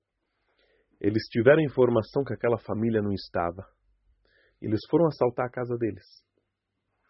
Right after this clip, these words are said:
Mas quando eles foram tentar arrombar a porta, e a porta estava destrancada, eles pensaram, "Provavelmente isso é uma cilada." E fugiram sem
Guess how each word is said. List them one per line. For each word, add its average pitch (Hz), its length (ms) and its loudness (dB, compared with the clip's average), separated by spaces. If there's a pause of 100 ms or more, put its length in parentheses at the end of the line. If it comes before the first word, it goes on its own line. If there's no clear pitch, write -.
(580)
Mas 107 160 4
quando 170 200 8
eles 156 220 4
foram 151 220 8
tentar 131 300 6
arrombar 113 460 6
a - 40 -8
porta, 147 420 -2 (1160)
e 101 60 -2
a - 40 -6
porta - 260 0
estava 107 280 -4
destrancada, 98 840 -4 (840)
eles 98 200 -12
pensaram, 135 600 2 (600)
"Provavelmente 120 840 4 (220)
isso - 180 -10
é 101 40 -2
uma 101 100 -2
cilada." 151 680 -2 (1500)
E 107 60 -6
fugiram 113 640 -2 (560)
sem 143 280 6